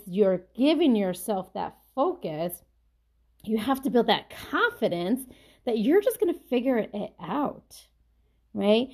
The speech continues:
You have to have the confidence that you are the type of person that's going to be resilient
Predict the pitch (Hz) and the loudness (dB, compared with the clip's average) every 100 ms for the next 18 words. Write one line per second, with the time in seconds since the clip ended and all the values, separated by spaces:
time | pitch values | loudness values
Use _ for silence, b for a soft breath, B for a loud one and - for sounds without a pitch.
0 | B - 277 359 392 370 320 220 - - | B 0 2 2 2 0 2 0 -2 -4
1 | 240 277 208 175 180 175 180 185 240 294 | -2 -2 -4 -4 -6 -6 -4 -2 0 0
2 | 320 - 220 226 220 185 - - 208 214 | -2 -2 2 4 4 2 -6 -6 -6 -6
3 | 208 - 175 180 277 285 302 214 180 - | -12 -10 -10 -8 -4 0 0 0 -4 -4
4 | 196 233 233 233 190 175 180 - 170 220 | -2 -2 -2 -2 -2 -2 -4 -4 2 2
5 | 190 165 170 | 2 -2 -8